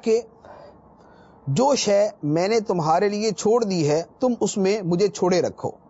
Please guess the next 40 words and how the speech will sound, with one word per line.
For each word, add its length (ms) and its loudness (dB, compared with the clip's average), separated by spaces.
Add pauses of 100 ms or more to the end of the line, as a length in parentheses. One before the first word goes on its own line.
(1040)
یعنی 180 0
جو 180 2
میں 120 -2
نے 60 2
تمہارے 300 -2
سامنے 240 -2
بیان 320 0
نہیں 120 -2
کیا 240 -2
نا، 100 -4
تو 100 -2
اس 120 -2
کو 80 -2
خام 260 -2
خواہ 240 -2 (200)
پوچھ 280 0
پوچھ 240 -2
کر 180 0
اس 180 -6
کے 100 0
بارے 220 2
میں 120 0
سوالات 460 0
نہ 200 -4
کرو۔ 140 -10 (840)
بے 240 0
شک 300 -4
تم 120 0
سے 180 0 (180)
پہلے 520 2
لوگوں 540 0 (140)
کو 140 2 (760)
ہلاک 520 -2
کر 140 0
دیا 340 0 (200)
بہت 280 -2
زیادہ 400 0
سوالات 640 -2
کرنے 320 -6
نے 140 -16